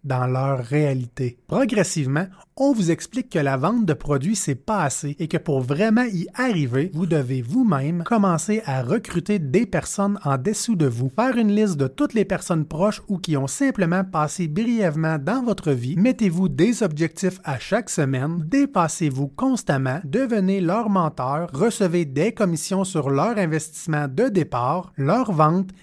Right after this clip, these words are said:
et toutes les autres personnes qu'ils ou elles vont recruter à leur tour. Ceci représenterait des centaines, voire des milliers de dollars à chaque mois en commission, sans avoir à faire quoi que ce soit. Pensez à toutes les choses que vous pourriez faire avec cet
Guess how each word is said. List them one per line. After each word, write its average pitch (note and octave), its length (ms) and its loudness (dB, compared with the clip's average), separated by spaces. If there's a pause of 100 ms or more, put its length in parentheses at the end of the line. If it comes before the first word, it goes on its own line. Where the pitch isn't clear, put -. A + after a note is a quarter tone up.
(140)
et D#3 140 -2
toutes C4+ 300 -2
les D#3 240 2
autres D#3 200 -2
personnes G3 520 2
qu'ils G#3+ 300 0
ou D#3+ 120 4
elles F#3 140 4
vont C3+ 240 0
recruter F3 720 -2
à D3 120 -2
leur D3 260 0
tour. C3 520 -4 (640)
Ceci B3 460 -2
représenterait G3+ 840 0
des C3+ 140 -2
centaines, G3 580 0
voire C#3 220 0
des C3+ 140 -2
milliers G#3 520 2
de E3 100 2
dollars D3 540 0
à A#3 100 0
chaque - 260 -2
mois E3+ 280 0
en C3+ 160 -2
commission, D#3+ 560 0
sans F#3 400 0
avoir F3 280 2
à C#3+ 100 0
faire F3+ 360 -2
quoi F3 180 0
que - 100 -6
ce D3 120 -2
soit. C3 300 -2
Pensez G#3+ 480 2
à D3 100 2
toutes - 240 -4
les G3+ 140 4
choses F3+ 320 2
que D3+ 100 -2
vous C3 320 0
pourriez F3 340 0
faire F3+ 300 0
avec C3+ 300 0
cet G3 240 -2